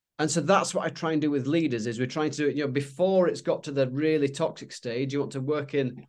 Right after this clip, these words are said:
right at the start of that and say, "Well, can we bring you together now? Can we, can we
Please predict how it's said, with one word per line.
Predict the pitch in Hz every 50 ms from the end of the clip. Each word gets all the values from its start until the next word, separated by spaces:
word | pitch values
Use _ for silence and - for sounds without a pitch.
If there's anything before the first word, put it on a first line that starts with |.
| _ _ _ _ _ -
right | 147 151 156 147 - 151
at | -
the | - 131
start | - - 156 156 151 151 143 -
of | 104
that | 110 120 120
and | - 117
say, | - - 143 139 135 131 131 - - - _ - _ - - -
"Well, | 139 143
can | 143 - 175 170
we | 160
bring | 139 156 160
you | 156 143
together | 139 147 139 135 127 127
now? | 135 147 147 131 120 127
Can | 131 - 151 151
we, | 156 156 139 135 - - _ _ _ _ _ _ _ _ _ _ _ -
can | - - - - - _ 185 185
we | 180 180 170